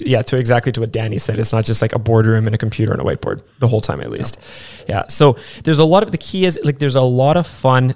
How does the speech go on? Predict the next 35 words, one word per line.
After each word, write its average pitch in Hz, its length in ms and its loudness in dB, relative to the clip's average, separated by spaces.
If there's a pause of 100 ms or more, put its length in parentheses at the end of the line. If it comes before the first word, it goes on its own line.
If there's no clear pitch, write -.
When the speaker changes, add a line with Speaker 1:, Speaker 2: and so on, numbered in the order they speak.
Speaker 1:
There's 123 200 -2
a 117 40 -2
lot 131 160 4
of 151 80 -4
personal 123 480 -2
connection. 147 720 0
I 135 80 0
think 123 160 2
for - 180 -2
us, 120 220 2
like, 123 140 0
our, 117 200 2
our 123 160 2
relationship 117 640 0
is 110 140 2
really 113 240 4
the 110 80 4
foundation 113 640 2
of, 113 180 2 (760)
of 123 80 -10
a 120 60 -2
lot 127 260 2
of 123 80 0
the 117 80 -2
company's 117 580 0 (720)
kind 123 160 0
of, 113 160 -2
uh, 113 340 2 (1040)
I, 123 220 0
actually 147 300 -2
success, 120 580 -2
to 113 120 -12
be 110 100 -4
honest. - 440 -4 (160)
Um, 113 680 0